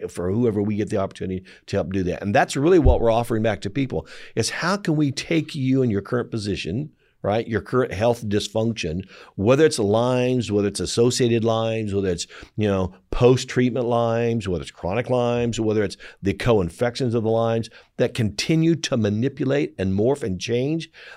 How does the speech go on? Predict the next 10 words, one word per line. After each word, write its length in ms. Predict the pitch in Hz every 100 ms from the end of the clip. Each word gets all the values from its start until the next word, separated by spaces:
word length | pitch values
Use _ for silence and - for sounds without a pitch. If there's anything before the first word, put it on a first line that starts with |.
| -
that 300 | 117 113 -
every 360 | 120 127 135 151
six 340 | 135 - 139
to 100 | -
twelve 320 | 117 - 131 107
months, 400 | 113 123 131 -
the 140 | 110 98
disease 500 | 95 90 110 131 123
you 120 | 117
have 360 | 110 120 127